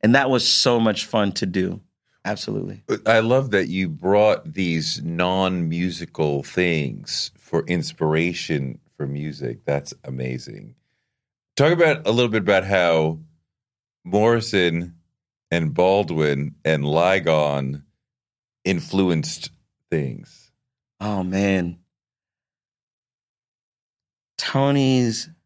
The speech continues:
Speaker 1: honesty, um, her, her ability to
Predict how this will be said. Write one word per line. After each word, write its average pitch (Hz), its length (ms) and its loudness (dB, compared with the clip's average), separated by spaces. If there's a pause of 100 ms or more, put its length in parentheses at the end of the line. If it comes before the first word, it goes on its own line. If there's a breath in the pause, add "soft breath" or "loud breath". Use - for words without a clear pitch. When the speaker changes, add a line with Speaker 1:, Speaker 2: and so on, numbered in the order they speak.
(340)
Speaker 1:
honesty, 101 920 -2 (440)
um, 92 540 -2 (1200)
her, 113 460 2
her 113 200 0
ability 104 480 2
to 101 720 0